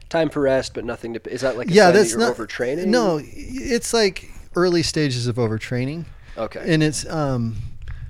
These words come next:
Speaker 2: and if, if, and that's one of the cool things about monitoring your heart rate is you would notice that.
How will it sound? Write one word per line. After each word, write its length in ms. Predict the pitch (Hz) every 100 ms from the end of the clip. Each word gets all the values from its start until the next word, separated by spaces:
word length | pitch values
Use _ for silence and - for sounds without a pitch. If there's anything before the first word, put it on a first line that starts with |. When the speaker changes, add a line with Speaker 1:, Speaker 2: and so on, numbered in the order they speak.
| - - - - -
Speaker 2:
and 160 | 190 175
if, 200 | 170 -
if, 220 | 175 131
and 120 | 202
that's 260 | 247 285 -
one 160 | 196 202
of 60 |
the 80 | 165
cool 260 | - 175 180
things 300 | 147 156 147
about 240 | 127 123
monitoring 520 | 117 107 139 151 170
your 100 | 160
heart 240 | 123 151 156
rate 180 | 165
is 120 | 123 120
you 120 | 139
would 160 | 120
notice 420 | 107 110 117 110 -
that. 300 | - -